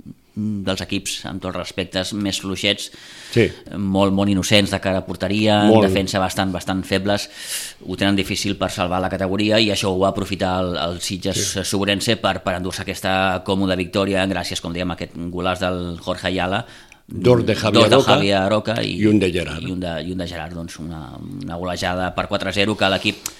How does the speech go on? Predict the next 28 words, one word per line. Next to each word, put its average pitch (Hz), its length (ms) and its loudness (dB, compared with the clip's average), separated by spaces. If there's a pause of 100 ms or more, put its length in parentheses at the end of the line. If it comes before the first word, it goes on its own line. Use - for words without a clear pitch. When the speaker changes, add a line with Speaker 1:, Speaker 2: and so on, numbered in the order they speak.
(560)
Speaker 1:
doncs, 107 340 0
eh, 98 400 2
li 104 140 2
dona 110 320 6
confiança, 113 500 0
sobretot 107 360 0
de 107 100 2
cara 101 260 2
al 104 140 4
proper 104 240 2
partit, 123 320 2
que 113 80 -2
és 101 80 -2
el 95 80 2
camp 101 160 2
de 98 80 2
l'últim. 117 340 4
Ara 104 140 2
aquests 107 220 -2
sis 101 180 -4
punts, 113 240 2
ens 95 80 -2
deia 104 180 0
Xavier 98 280 0
Hereu, 101 100 0
que 104 80 -4
són 107 100 -2
importants 104 560 -2